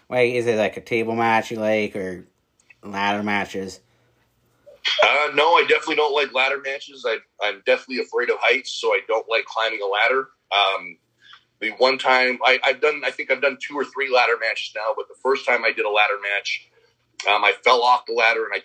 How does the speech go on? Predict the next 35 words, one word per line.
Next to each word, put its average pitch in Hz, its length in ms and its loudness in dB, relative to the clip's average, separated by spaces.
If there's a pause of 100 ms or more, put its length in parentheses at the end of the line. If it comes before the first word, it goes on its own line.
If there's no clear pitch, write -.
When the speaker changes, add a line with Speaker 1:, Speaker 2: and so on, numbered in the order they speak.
(100)
Speaker 2:
tore 120 100 2
my 110 160 0
M 113 120 -2
C 98 240 -2
L, 120 240 4
so 107 240 -2
I, 95 240 4
I 92 80 0 (100)
don't 110 240 0
have 107 200 2 (100)
positive 101 440 -2
memories 123 640 -4 (300)
of 117 180 4
wrestling 123 380 4
in 120 80 2
a 117 60 6
ladder 120 280 6
match. 131 480 -2 (100)
Um, 95 300 -2
I 92 200 -2
don't 113 240 0
like 107 180 -2
climbing 113 400 -4
up - 160 -8
to 104 140 0
high 107 260 4
heights. 123 340 0
I 101 60 2
don't 113 180 -2
like 107 140 -4
falling 113 360 2
off 131 240 2
of 117 120 -18
high 87 180 -4
heights. - 480 -10